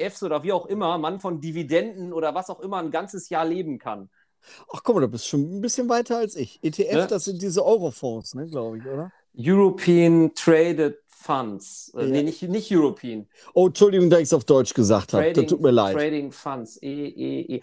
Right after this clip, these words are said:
Speaker 2: Ja.
Speaker 1: Susanne könnte das jetzt sofort sagen,
Speaker 2: Nee,
Speaker 1: die ist da
Speaker 2: tut mir
Speaker 1: voll
Speaker 2: leid.
Speaker 1: drin in dem Thema.
Speaker 2: Ja, tut mir leid, dass ich auf Deutsch ge-, oh, macht die hier so, macht die einen auf Broker?
Speaker 1: Ja, was willst du
Speaker 2: Ha-,
Speaker 1: wissen? Ich soll Susanne
Speaker 2: Hobbybroker.
Speaker 1: reinholen, sollen wir dich informieren?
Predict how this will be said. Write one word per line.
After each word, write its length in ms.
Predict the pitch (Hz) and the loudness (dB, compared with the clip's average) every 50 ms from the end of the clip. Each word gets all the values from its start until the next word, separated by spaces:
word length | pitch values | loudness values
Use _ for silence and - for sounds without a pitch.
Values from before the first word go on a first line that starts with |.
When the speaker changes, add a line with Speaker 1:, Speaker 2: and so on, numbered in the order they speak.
| - - | -2 0
Speaker 2:
Ja. 260 | 131 117 110 135 143 | 2 2 2 2 4
Speaker 1:
Susanne 360 | 143 151 147 190 214 226 202 | 4 6 6 6 6 4 4
könnte 140 | - 214 208 | 2 2 2
das 140 | 196 180 - | 2 2 2
jetzt 160 | 196 190 - | 0 -2 -2
sofort 320 | 190 165 - - 202 208 - | -2 -8 -4 -4 -4 -4 -2
sagen, 240 | 170 175 175 185 185 | 0 2 4 6 6
Speaker 2:
Nee, 140 | 196 196 196 | 6 4 4
Speaker 1:
die 40 | 190 | 2
ist 120 | - 185 185 | 0 -2 -4
da 80 | 165 | -2
Speaker 2:
tut 100 | - 294 | -2 0
mir 80 | 294 254 | 0 2
Speaker 1:
voll 60 | 233 | 2
Speaker 2:
leid. 160 | 233 262 240 | 4 2 2
Speaker 1:
drin 120 | 175 185 175 | 0 -4 -6
in 80 | 147 131 | -6 -8
dem 140 | 120 120 | -8 -12
Thema. 180 | - - 135 123 | -12 -10 -6 -4
Speaker 2:
Ja, 100 | 185 220 | -4 -4
tut 160 | 208 208 269 247 | -4 -6 -10 -8
mir 80 | 240 | -6
leid, 200 | 220 220 226 190 | -6 -6 -6 -6
dass 100 | 226 220 | -6 -8
ich 120 | 208 180 190 | -6 -6 -8
auf 100 | 165 139 | -10 -6
Deutsch 240 | - 160 147 - - | -6 -8 -8 -8 -12
ge-, 100 | 165 165 | -14 -8
oh, 220 | - 269 269 156 107 107 - _ | -6 -4 -4 -4 -6 -8 -14 _
macht 260 | - 170 247 240 - | -14 -14 -14 -14 -10
die 80 | - 226 | -10 -10
hier 220 | 196 226 233 220 | -6 -4 -4 -4
so, 400 | 190 202 214 214 214 208 214 214 _ _ _ _ _ _ _ _ _ _ _ _ _ _ _ 269 247 - | 0 0 0 0 0 -2 -6 -14 _ _ _ _ _ _ _ _ _ _ _ _ _ _ _ _ -20 -14
macht 180 | - 196 - - | -14 -14 -12 -10
die 80 | 269 220 | -12 -12
einen 140 | 214 226 | -10 -10
auf 80 | 220 180 | -10 -8
Broker? 520 | 175 165 190 226 254 240 - 220 233 285 302 _ _ _ _ _ | -2 0 2 2 0 0 -4 -6 -8 -8 -8 _ _ _ _ _
Speaker 1:
Ja, 320 | - 381 359 262 180 220 - | -4 -2 0 0 0 -2 -4
was 160 | 226 214 - | -8 -10 -8
willst 180 | 247 254 247 - | -10 -10 -8 -8
du 60 | 254 | -8
Speaker 2:
Ha-, 40 | 220 | -8
Speaker 1:
wissen? 300 | 233 - - 190 143 127 160 | -8 -8 -8 -8 -6 -6 -6
Ich 100 | 175 - | -8 -6
soll 220 | 214 180 247 262 | -2 2 2 4
Susanne 260 | 277 214 160 - 165 | 4 4 2 4 4
Speaker 2:
Hobbybroker. 180 | 160 - - 156 | 4 2 2 0
Speaker 1:
reinholen, 360 | 147 139 131 131 131 131 127 | -2 -2 -4 -10 -10 -10 -10
sollen 140 | 147 202 220 | -10 -10 -10
wir 60 | 214 | -10
dich 140 | 196 190 - | -12 -12 -14
informieren? 520 | 190 - - 180 170 160 135 107 98 104 | -14 -10 -10 -10 -8 -8 -10 -10 -12 -14